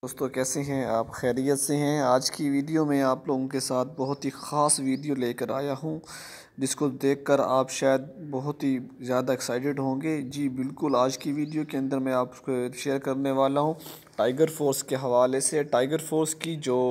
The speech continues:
अ, सिलेक्टेड लिस्ट्स हैं, कैसे फाइंड किया और फाइंड आउट किया जाती हैं, मैं यहाँ पर आपको ये तरीका बताऊँगा।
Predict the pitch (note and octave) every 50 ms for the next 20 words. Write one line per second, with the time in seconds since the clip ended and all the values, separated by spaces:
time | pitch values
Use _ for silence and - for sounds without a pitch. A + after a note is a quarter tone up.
0 | B2 B2+ - - - - - - - - - - _ - - A#2 A#2 A#2 A#2 A2+
1 | - - C#3 C3+ C3+ C3+ - - - D#3 D3 C#3 C3 C3+ C3 - - - - -
2 | - D#3 C3 B2+ C3+ C3 C3 C#3 C3+ C3 - - D3+ C#3+ - - B2+ C3 C#3 C#3
3 | C3+ - D3+ C3+ C3+ C3+ C3 - B2+ B2+ C3 B2+ C3+ C3+ B2+ C3 - - C#3 C3
4 | C3 C3 C3+ B2+ C3 - D#3+ D3+ D3 D3 D3 C3+ B2+ B2 B2 A#2+ A#2+ B2+ C#3 C3
5 | B2+ C3 C3 B2+ B2 A#2+ - - - C#3 C3 C3 B2 B2 - B2 A#2+ A#2+ - B2
6 | A#2+ A2+ B2 A#2+ - C#3 C#3+ D3 C#3 C#3+ C#3